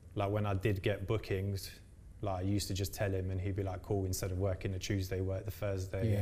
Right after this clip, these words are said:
Speaker 1: And, like, we got on by with it. But then when I started, um, doing, like, a few more regulars, um, like, e-com clients and whatever else, like, people that were shooting sort of, like, two, three times a week,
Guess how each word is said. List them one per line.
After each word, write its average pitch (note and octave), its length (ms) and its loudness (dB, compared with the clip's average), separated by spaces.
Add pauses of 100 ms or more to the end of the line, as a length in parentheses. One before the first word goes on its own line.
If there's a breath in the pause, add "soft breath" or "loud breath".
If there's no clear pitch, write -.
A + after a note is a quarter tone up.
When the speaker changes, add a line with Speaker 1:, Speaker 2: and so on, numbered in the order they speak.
Speaker 1:
And, F#2+ 180 0 (680 loud breath)
like, F2+ 260 2 (160)
we G#2+ 140 6
got G2 180 2
on F#2+ 180 2
by G2+ 180 4
with F#2 220 2
it. G2 180 -2 (220)
But G2 160 -2
then G2+ 220 0
when G#2 120 0
I G#2 60 2
started, G2+ 640 0
um, F#2+ 460 0 (300)
doing, G2+ 320 2
like, F#2 180 -2
a G#2 40 0
few G#2 240 0
more G2 220 4
regulars, G2 720 0 (180)
um, F#2 540 -2 (720 soft breath)
like, F#2 280 4 (220)
e-com G2+ 380 2
clients F#2+ 500 -2
and G2 120 0
whatever G2 440 0
else, F#2 420 -2
like, F#2 220 0
people G2+ 260 2
that F2+ 140 0
were F#2+ 100 0
shooting G2 360 0
sort F#2+ 240 0
of, F2+ 60 0
like, F#2 200 0
two, G2+ 200 2
three G2 180 0
times G2 340 0
a F#2 40 0
week, F#2+ 460 0